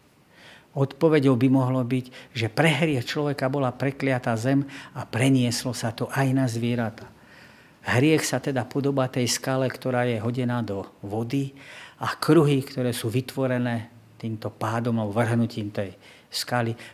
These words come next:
postupným spôsobom dosiahnu breh. Hriech človeka zasiahol aj nevinné zvieratá.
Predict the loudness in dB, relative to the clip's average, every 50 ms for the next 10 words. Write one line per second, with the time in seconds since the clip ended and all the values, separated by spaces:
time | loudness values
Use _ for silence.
0 | -12 _ 2 2 2 2 2 -2 -2 -2 0 -2 -2 -2 -4 -8 -6 -6 -6 -4
1 | -4 -4 -6 -6 -6 -8 -8 -8 -6 -6 -6 -6 -6 -6 -6 -6 -6 -6 -8 -10
2 | -14 -14 -12 -10 -10 -10 -12 -14 -16 -18 _ _ -20 -20 -20 -20 -20 _ _ _
3 | _ _ _ _ -6 -2 2 4 6 6 6 4 2 -2 0 2 2 2 2 0
4 | -2 -2 -2 -4 -12 -18 -18 -20 -16 -10 -4 0 2 2 2 2 0 0 0 0
5 | 0 0 0 -2 -2 -2 0 4 4 4 4 6 4 4 4 4 2 2 0 -2
6 | -2 -2 -2 -2 -2 -2 -2 -4 -6 -8 -14